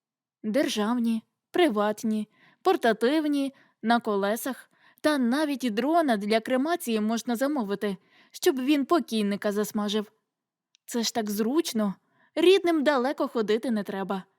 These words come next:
Всі проблеми на місці вирішуються. За виклик — сто кредитів. За обнулення чіпа померлого — двісті кредитів. За кремацію —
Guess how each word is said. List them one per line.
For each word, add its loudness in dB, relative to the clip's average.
Всі 2
проблеми 2
на 4
місці -2
вирішуються. -4
За 2
виклик — -4
сто -2
кредитів. -4
За 0
обнулення -2
чіпа -6
померлого — -2
двісті 0
кредитів. -2
За 2
кремацію — -4